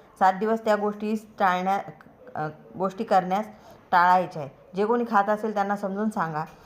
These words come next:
की मी हे गुरुचरित्र पारायण करत आहे, तर त्यामुळे तुम्ही जे काही तुमचं चाललं आहे सात दिवस ते बंद करा. जर तेही होत नसेल तर तुम्ही तुमचा निषेध दृढ ठेवा, तुम्ही तुमची सेवा करा,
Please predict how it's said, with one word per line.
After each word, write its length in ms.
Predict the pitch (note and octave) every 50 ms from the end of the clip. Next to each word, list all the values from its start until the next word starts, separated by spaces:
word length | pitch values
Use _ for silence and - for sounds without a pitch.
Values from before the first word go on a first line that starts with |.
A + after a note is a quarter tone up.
| - - _ -
की 80 | G#3+
मी 200 | G#3 G#3+ G#3+ G#3+
हे 120 | G#3+ G#3+ G#3+
गुरुचरित्र 560 | G#3+ A3 G#3+ A3 A3 A#3 G#3 G3+ G3 G#3 G3+
पारायण 340 | F#3+ F#3+ F#3 F#3 F#3+ F#3+ F#3
करत 220 | F#3+ F#3+ F#3+ F#3+ F#3
आहे, 220 | F#3+ F#3 F#3 F#3 F#3
तर 140 | - G3+ G3+
त्यामुळे 480 | G3+ - G#3 F#3 F3+ F3+ F3+ F#3+ G3+ G3+
तुम्ही 440 | G3+ - - G3+ G3 F#3 F#3+ G#3 G#3+
जे 140 | G3+ A#3
काही 420 | A3+ A#3 - - G3 G#3 G3+ G3+ G3+
तुमचं 260 | G3 G3 F#3 G3+ G3
चाललं 340 | F#3+ - F3+ E3+ F3 F3+ F#3
आहे 140 | F3+ F#3 F#3 - - - - - -
सात 140 | F#3+ F#3 F#3
दिवस 320 | F3+ G3+ G3 G3+ G3+ G3+
ते 60 | A3+
बंद 260 | A3 G#3+ A3+ A3 G#3 F3+
करा. 280 | D#3 - C#3 - - - - - - - - - _ - E3
जर 200 | F3+ G3+ A3 A3+ A3 A3
तेही 360 | A3 G3 F#3+ F#3 F#3 A3 A#3+
होत 180 | A#3 G3 G3 F#3+ - G3+
नसेल 360 | G3 G3 - G#3 G#3 G#3 G#3
तर 100 | G#3+ G#3+
तुम्ही 420 | G#3 G#3 G3+ F#3 F#3 F#3 G3+ G3+ A3+
तुमचा 300 | G#3 G3 F#3 - G3+ G3
निषेध 420 | G3 F#3+ F#3 - G3+ G3+ F3 E3
दृढ 200 | E3+ F#3 G#3 G#3+ G#3 -
ठेवा, 240 | G3 E3+ D#3 D3 C#3+ - - - - - - - - - - -
तुम्ही 320 | - F#3 F#3 F#3 G#3 A3+ G#3
तुमची 360 | A3 G#3 G3+ G3+ G#3 A3+ A3
सेवा 340 | G#3+ - F#3 F3 F3+ G#3 A3+
करा, 260 | A3+ F#3 E3 D3+ D3+